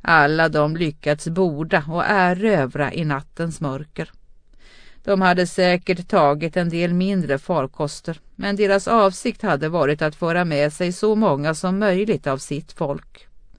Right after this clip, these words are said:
Eftersom tusentals av dem slavade i Rahad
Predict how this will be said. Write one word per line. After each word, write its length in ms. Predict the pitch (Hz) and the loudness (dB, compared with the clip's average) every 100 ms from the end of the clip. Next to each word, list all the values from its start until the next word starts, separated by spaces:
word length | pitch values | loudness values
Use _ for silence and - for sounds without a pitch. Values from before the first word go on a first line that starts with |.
| _ - - - - | _ -20 -20 -20 -4
Eftersom 540 | 220 220 - 208 220 | 0 0 0 0 0
tusentals 840 | 214 254 220 185 208 208 233 196 - | 0 0 0 0 -4 0 2 2 2
av 260 | 139 139 139 | 0 0 -2
dem 180 | 156 | -4
slavade 840 | 156 220 196 160 170 208 180 156 170 | -4 0 2 2 2 0 -2 -4 -6
i 120 | 165 | -4
Rahad 560 | 151 143 156 160 165 | -4 -6 -6 -8 -10